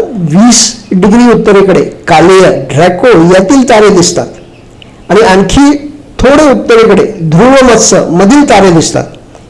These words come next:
या दोन्ही समूहांची माहिती मागच्या व्हिडिओमध्ये दिली आहे. आता ख मध्यापासून दक्षिणेकडचे तारे बघूया. ख मध्यापासून साधारण वीस डिग्री दक्षिणेकडे एक ठळक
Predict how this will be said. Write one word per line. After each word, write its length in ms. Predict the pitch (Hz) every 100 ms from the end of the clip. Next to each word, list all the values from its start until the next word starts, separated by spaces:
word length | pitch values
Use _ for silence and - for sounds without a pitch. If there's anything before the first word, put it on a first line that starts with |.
| -
या 80 | 196
दोन्ही 400 | 190 170 226 302
समूहांची 500 | 285 208 214 220 220
माहिती 300 | 196 180 180
मागच्या 460 | 151 160 175 175 247
व्हिडिओमध्ये 500 | 226 202 220 220 277
दिली 340 | 247 196 156
आहे. 80 | 120 - - - - - - - - - -
आता 500 | 190 240 302 240 - - - - - -
ख 100 | -
मध्यापासून 760 | 262 262 226 269 262 285 247 190
दक्षिणेकडचे 680 | 185 220 262 277 269 262 285
तारे 260 | 220 180
बघूया. 360 | 170 147 143 - - - - - - - - - - -
ख 100 | 269
मध्यापासून 640 | 294 285 277 262 294 277
साधारण 360 | 240 226 240
वीस 320 | 214 180 220 196
डिग्री 240 | 233 240
दक्षिणेकडे 560 | 202 190 202 196 180 147
एक 640 | - - 226 226 - -
ठळक 360 | 202 247 294